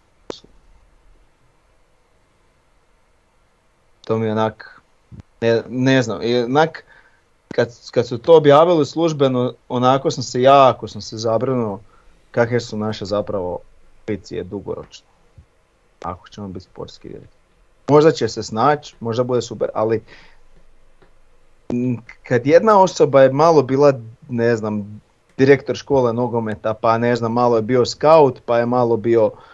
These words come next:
e, trener, e, pa je malo bio pomoćnik, pa je malo bio trener prve momčadi, pa je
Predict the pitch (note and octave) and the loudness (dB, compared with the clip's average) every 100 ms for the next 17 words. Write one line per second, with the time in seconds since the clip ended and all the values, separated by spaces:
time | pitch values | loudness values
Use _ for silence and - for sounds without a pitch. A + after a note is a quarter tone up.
0 | _ _ - G2+ G2+ G#2+ - B2 C3 C#3+ | _ _ -4 -2 0 -2 0 2 4 2
1 | C3 - _ _ - A2+ A2 A2 A2 G#2 | 0 -4 _ _ -6 0 2 4 4 4
2 | G#2 G#2+ G#2+ G2 G2+ G2 F2+ - - - | 2 0 -2 -4 -6 -6 -10 -14 -20 -20
3 | _ _ _ - B2+ D3+ D#3 D3+ C#3 C3+ | _ _ _ -2 2 2 4 4 2 0
4 | D3 G3+ F3 D3+ C#3+ D3 C#3+ C3+ C#3 C#3+ | 0 -2 -4 -2 2 2 2 2 2 0
5 | C#3+ C#3+ D3+ E3 D#3+ E3 F3+ D#3 - C3+ | 0 2 2 2 0 0 0 0 2 4
6 | C3 B2+ | 4 2